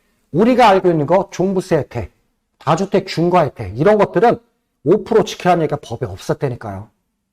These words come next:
그러면 안 지키면 돼. 안 지키면 돼. 세법상은 혜택 볼 수 있고 구청에 걸리면 과태료 내면 돼.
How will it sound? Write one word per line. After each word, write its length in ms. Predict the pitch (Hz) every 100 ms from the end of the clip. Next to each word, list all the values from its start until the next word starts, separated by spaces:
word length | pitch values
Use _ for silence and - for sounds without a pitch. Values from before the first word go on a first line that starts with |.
| _ _ _ _ _
그러면 400 | - 143 135 156 -
안 240 | - 165
지키면 400 | 175 - 202 196
돼. 360 | 147 113 123 - _ _ _ _ _ _ _
안 180 | - 180
지키면 420 | 202 214 214 208
돼. 340 | 156 123 143 147 _ _ _ _
세법상은 1200 | - - - 247 254 302 - 240 175 214 185 - _ - -
혜택 400 | 302 - 302 -
볼 120 | 226
수 160 | - 190
있고 480 | - 180 220 - _ _ _ _ _ _ _ -
구청에 460 | 208 - 240 254
걸리면 680 | 247 - 151 180 151 175 254 _
과태료 500 | - 156 - - 226
내면 240 | 220 196 165
돼. 460 | 147 135 151 -